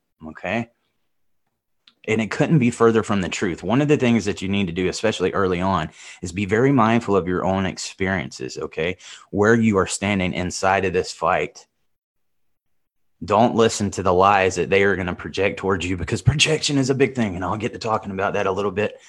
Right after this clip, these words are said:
uh, later on. Let me ask you a question. Has anybody ever had that ex? They claim to know you better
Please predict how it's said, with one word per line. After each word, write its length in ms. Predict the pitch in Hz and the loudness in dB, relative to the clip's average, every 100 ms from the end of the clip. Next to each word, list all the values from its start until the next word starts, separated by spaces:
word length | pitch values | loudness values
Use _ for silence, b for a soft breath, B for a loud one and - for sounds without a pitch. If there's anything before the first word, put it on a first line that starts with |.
| B B B B B B - | B B B B B B -4
uh, 280 | 98 90 92 | 0 0 2
later 280 | 104 104 | 2 2
on. 180 | 101 85 - B B | 2 0 -6 B B
Let 100 | 139 | 4
me 100 | 127 | 4
ask 220 | 120 107 | 2 2
you 80 | 90 | -2
a 40 | |
question. 400 | - 90 85 80 - _ | 0 0 0 -4 -8 _
Has 300 | - 95 80 | -2 -2 -2
anybody 580 | - 123 131 120 107 101 | -2 2 2 2 2 2
ever 260 | 85 92 98 | 0 0 -2
had 300 | - 90 92 | -2 -2 0
that 180 | 90 90 | 0 0
ex? 400 | 78 - - - _ _ _ - | 0 -4 -10 -16 _ _ _ 0
They 180 | 123 | 2
claim 500 | 160 - - 123 98 | 2 0 0 2 0
to 160 | 87 - | -4 -4
know 300 | 95 104 107 | 0 2 2
you 280 | 101 95 95 | 2 -2 -2
better 520 | 90 87 80 71 - | 0 0 0 -2 -6